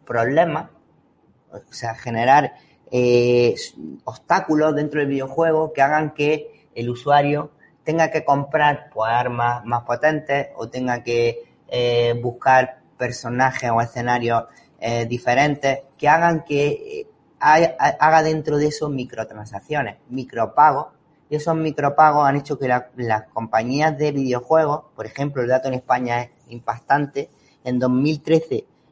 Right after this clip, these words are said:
facturaban trescientos millones de euros y en dos mil veinte ya están facturando mil millones de euros. O sea, ese modelo de microtransacciones, incluso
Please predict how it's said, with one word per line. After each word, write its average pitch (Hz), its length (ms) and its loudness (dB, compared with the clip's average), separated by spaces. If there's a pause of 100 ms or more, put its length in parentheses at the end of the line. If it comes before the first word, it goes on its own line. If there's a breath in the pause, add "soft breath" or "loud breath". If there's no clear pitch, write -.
facturaban 139 640 2
trescientos 151 540 -6
millones 143 400 -6
de 135 140 0
euros 139 360 -4 (420 soft breath)
y 143 340 -2 (100)
en 127 140 0
dos 131 100 2
mil 139 200 2
veinte 131 280 0
ya 131 80 2
están 131 220 -4
facturando 123 500 -2
mil 127 440 -4
millones 113 600 -8
de 101 140 -6
euros. 98 260 -12
O 113 60 -20
sea, 101 280 -6 (440 soft breath)
ese 156 240 -2
modelo 165 480 4
de 151 160 2
microtransacciones, 135 1300 -4 (180)
incluso 135 720 -6